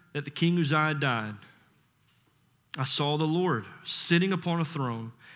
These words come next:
high and lifted up, and the train of his robe filled the temple." Joshua is a picture of the coming Christ, and we know that God has a plan because he remembers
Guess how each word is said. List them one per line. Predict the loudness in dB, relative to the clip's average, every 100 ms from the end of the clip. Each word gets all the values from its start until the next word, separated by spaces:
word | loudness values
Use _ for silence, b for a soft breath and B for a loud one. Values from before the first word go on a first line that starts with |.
| B
high | 2 6 8 6 4 2
and | 0 2 2
lifted | 2 2 -2
up, | -2 -6 -8 -20 _ _ b b b b 0
and | 2
the |
train | 4 4 4 4 2
of | 2 4
his | 4 2
robe | 2 2 4 2 0 -4
filled | -8 -4 0 0 0 -2 -4 -6
the | -6
temple." | -4 -4 -6 -6 -12 -14 -20 _ b b b b
Joshua | 0 4 4 4 2 0
is | 0 0
a | 0
picture | 0 -2 0 -2
of | -2 -4
the | -4
coming | -4 -4 -4
Christ, | -4 -2 -2 -2 -6 -10 -12 -20 B B B B B
and | 0 2
we | 4
know | 4 4 2 2 0
that | -2 0
God | 0 2
has | 2 0
a |
plan | -4 -2 0 0 0 -4
because | -4 -2 -2
he | -2
remembers | 0 0 0 0 -2 -6 -10